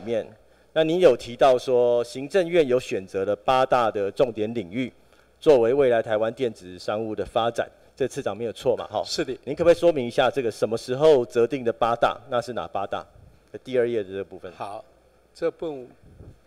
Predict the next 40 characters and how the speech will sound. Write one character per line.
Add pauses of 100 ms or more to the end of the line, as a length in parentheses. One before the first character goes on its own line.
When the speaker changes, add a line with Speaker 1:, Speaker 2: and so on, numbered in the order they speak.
(140)
Speaker 1:
哎，
次
长
请
说。
Speaker 2:
我
跟，
跟
委
员 (120)
报
告
一
下，
大
概
我
们
那
时
候
呢
是 (500)
选 (160)
定
了 (100)
农
业
电
商， (520)
Speaker 1:
嗯。
Speaker 2:
以
及
呢
这
个 (420)
网
络
零
售。